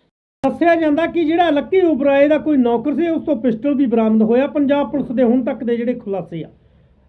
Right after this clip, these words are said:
ਦੇਖਣਾ ਹੁਣ ਇਹ ਬਣਦਾ ਜਿਹੜੇ ਇਹ ਸ਼ੂਟਰ ਆ ਗਏ,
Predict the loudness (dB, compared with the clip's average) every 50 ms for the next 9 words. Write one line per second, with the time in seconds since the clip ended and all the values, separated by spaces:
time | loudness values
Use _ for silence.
0 | _ _ _ 2 4 4 4 4 2 0 2 2 4 4 2 2 2 2 2 2
1 | 2 2 2 2 2 0 -2 -2 -6 -10 -8 -4 -2 0 2 4 4 4 4 4
2 | 2 0 -2 -2 -2 -2 -2 -2 -2 -2 0 2 2 2 2